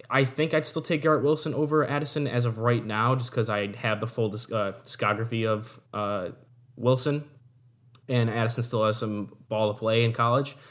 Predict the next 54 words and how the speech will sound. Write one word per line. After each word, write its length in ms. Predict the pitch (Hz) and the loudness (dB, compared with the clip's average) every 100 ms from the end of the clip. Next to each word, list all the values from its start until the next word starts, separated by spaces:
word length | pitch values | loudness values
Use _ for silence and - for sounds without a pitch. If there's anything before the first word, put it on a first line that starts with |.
| - - - - | -20 -20 -18 -2
And 320 | 113 110 101 | 0 0 -2
it 120 | 113 | -2
just, 180 | 113 117 | -2 -2
you 60 | 107 | -2
know, 120 | 82 | -4
the 60 | 117 | -2
physicals 540 | 127 120 120 113 110 | 2 2 2 0 2
where 120 | 104 | -2
Garrett 260 | 101 110 107 | 2 2 2
Wilson 380 | 110 110 110 101 | 0 0 -2 0
was 360 | 101 101 104 | 0 0 -6
f-, 260 | - - 120 | -8 -6 0
more 160 | 110 | 0
filled 300 | 110 120 110 | 0 0 2
out 220 | 104 101 - | 2 0 0
frame-wise, 720 | 113 107 104 104 104 98 - | 0 0 0 0 -2 -4 -4
and 240 | 104 101 | -6 -4
he 100 | 110 | -4
was 140 | 101 | -4
really 160 | 107 110 | -2 0
good 120 | 113 | 2
after 200 | 110 110 | 0 -2
the 80 | 107 | -6
catch. 440 | - 104 104 - - - - - - | -2 -2 -4 -10 -14 -20 -20 -20 2
Addison 360 | 123 147 160 123 | 4 4 4 2
has 280 | 120 127 131 | 4 2 0
the 60 | |
potential 360 | 123 120 120 139 | -2 0 0 -2
to 60 | |
pass 300 | 135 139 143 | -4 -4 -2
him, 180 | 156 170 - _ - _ | -4 -6 -10 _ -20 _
but 160 | 123 113 | 2 2
if, 360 | 82 123 123 120 127 | 4 2 2 -2 0
if 80 | 127 | 0
you're 100 | 120 | 4
talking 240 | 147 139 | 2 2
to 40 | 135 | 2
me 80 | |
right 80 | 117 | 2
now, 400 | 104 110 120 123 - _ _ 113 | 0 0 -2 -4 -14 _ _ -4
and 180 | 113 | -2
if 160 | 113 120 | 0 2
we're 120 | 131 | 4
going 120 | 131 | 4
all 80 | 113 | 4
the 60 | 110 | 4
way 60 | |
back 160 | 107 104 | 2 -2
to 80 | - | -4
twenty 180 | 110 101 | -4 -2
twenty 180 | 110 | -2
with 180 | 104 101 | -2 -4
Chase 380 | - 110 104 - | -4 -2 -2 -4
and, 280 | 98 90 | -6 -8